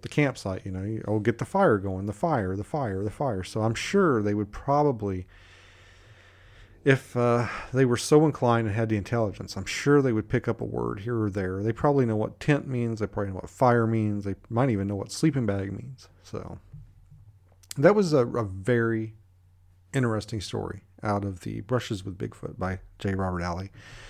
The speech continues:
One of my favorites in the book, but there's certainly, uh, a number of others in here. There's twenty-five stories. Uh, every story has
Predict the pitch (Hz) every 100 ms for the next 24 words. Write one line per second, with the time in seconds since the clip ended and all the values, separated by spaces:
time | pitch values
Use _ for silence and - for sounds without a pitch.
0 | - - 143 139 113 - 117 110 110 -
1 | 113 104 95 101 - - - - - -
2 | - 120 123 - - 156 147 117 104 98
3 | - - - 110 95 123 113 120 131 131
4 | 117 104 107 107 104 107 104 101 101 -
5 | - 131 117 - 104 101 - 110 98 98
6 | 101 - _ _ - - _ - 98 95
7 | 135 139 147 - - 117 110 104 101 -
8 | - - 110 101 92